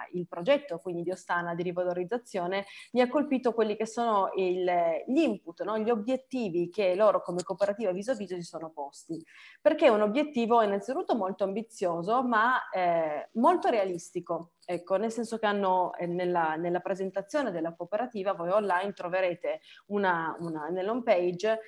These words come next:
un testo che identifica già le aree, quindi il benessere, la salute, il welfare comunitario, il turismo di sostenibilità e della cultura, la valorizzazione dei prodotti locali e del territorio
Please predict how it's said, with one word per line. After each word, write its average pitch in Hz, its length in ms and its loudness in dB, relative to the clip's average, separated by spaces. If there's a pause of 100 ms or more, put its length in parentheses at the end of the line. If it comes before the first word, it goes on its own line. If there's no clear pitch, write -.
(140)
un 294 220 2
testo 220 340 6
che 262 120 0
identifica 220 500 0
già 185 180 2
le 170 140 0
aree, 147 320 -4
quindi 190 260 -4
il 170 60 -4
benessere, 180 580 -2
la 175 140 0
salute, 165 500 -4
il 220 80 0
welfare 170 420 -4
comunitario, 170 800 -2 (260)
il 247 180 2
turismo 233 400 0
di 202 100 0
sostenibilità 180 1000 0
e 180 140 -2
della 165 200 0
cultura, 247 540 2
la 220 160 6
valorizzazione 196 720 0
dei 175 160 0
prodotti 180 360 -8
locali 175 420 0
e - 20 0
del 160 160 -2
territorio 185 720 -2